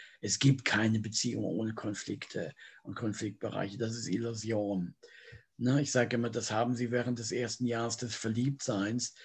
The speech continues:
aber da ist jeder von uns unzurechnungsfähig. Also das ist im Grunde vollkommener Unfug. Ne, und, äh, deswegen ist das richtig, was Sie sagen,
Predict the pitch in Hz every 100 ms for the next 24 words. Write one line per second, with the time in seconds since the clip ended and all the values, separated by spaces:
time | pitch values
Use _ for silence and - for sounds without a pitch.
0 | - - - 117 117 107 123 107 120 123
1 | 117 120 110 123 202 139 143 139 135 110
2 | 107 110 - 107 - - - 104 113 113
3 | - - - _ - 107 104 127 117 117
4 | 120 113 - 117 113 110 104 123 135 139
5 | 113 - - - - - - - _ _
6 | - 139 156 90 131 135 - 127 117 -
7 | 113 120 123 120 139 - 127 - 139 139
8 | 127 117 107 110 117 113 120 127